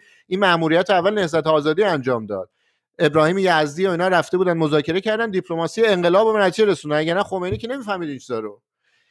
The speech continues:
اینا به نتیجه رسوندن که آقا ما بیایم سر کار، ما شما و با هم دیگه اوکییم، ما، اه، منافع غرب اینا رو سر جاشه، اصلاً ما بهترم می‌تونیم انجام بدیم.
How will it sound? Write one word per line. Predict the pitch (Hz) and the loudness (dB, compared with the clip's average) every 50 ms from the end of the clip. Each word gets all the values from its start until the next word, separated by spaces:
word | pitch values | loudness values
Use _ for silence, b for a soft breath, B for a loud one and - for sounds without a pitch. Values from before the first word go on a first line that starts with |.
| _ _ | _ _
اینا | - 170 165 190 214 | -6 -2 0 0 2
به | 226 226 | 2 2
نتیجه | 208 202 185 - 226 226 | 2 2 2 2 0 0
رسوندن | 233 - - 214 202 180 | 0 0 -2 -4 -4 0
که | 190 190 | 0 0
آقا | 208 208 208 | 0 0 -2
ما | 190 180 180 180 175 | 0 2 2 2 2
بیایم | 165 180 175 175 175 | 4 2 2 2 0
سر | 165 - 180 170 170 170 170 | 0 0 0 2 4 2 2
کار، | - - 185 190 208 220 240 226 | 2 2 4 4 6 4 4 2
ما | 214 214 220 208 | 2 0 -2 -2
شما | - - 202 185 185 190 196 | -4 -6 -2 0 2 4 4
و | 190 | 6
با | 175 180 170 | 6 4 4
هم | 170 180 180 175 | 2 0 -2 -4
دیگه | 170 170 202 | -2 0 0
اوکییم، | 240 220 196 170 - - 240 262 254 226 175 147 | 2 2 0 -2 0 -2 -2 0 0 -2 -2 -2
ما، | 143 170 185 190 202 | 0 2 2 2 2
اه، | 190 185 170 156 156 | 0 -2 -4 -4 -2
منافع | 151 151 151 156 156 156 143 - 165 | -2 0 0 0 0 0 -2 -2 0
غرب | 151 156 151 151 156 | 2 4 4 4 4
اینا | 156 160 160 175 | 2 0 0 2
رو | 196 220 220 226 208 - - | 4 4 4 2 0 -2 -2
سر | 175 170 160 160 | 0 0 0 2
جاشه، | 156 180 202 202 - - | 2 2 0 2 2 0
اصلاً | 214 190 165 - 190 185 | 0 0 0 0 -2 -2
ما | 196 196 | 0 0
بهترم | 180 180 160 147 - 180 180 170 151 | 0 0 0 0 0 -2 -2 0 -2
می‌تونیم | 139 120 - - 117 117 110 - _ _ _ _ _ _ _ _ | -4 -6 -8 -10 -12 -12 -12 -12 _ _ _ _ _ _ _ _
انجام | 120 127 127 120 110 123 117 110 107 104 | -4 -2 -2 0 0 0 0 0 -2 -4
بدیم. | 101 98 101 104 107 | -6 -8 -8 -12 -20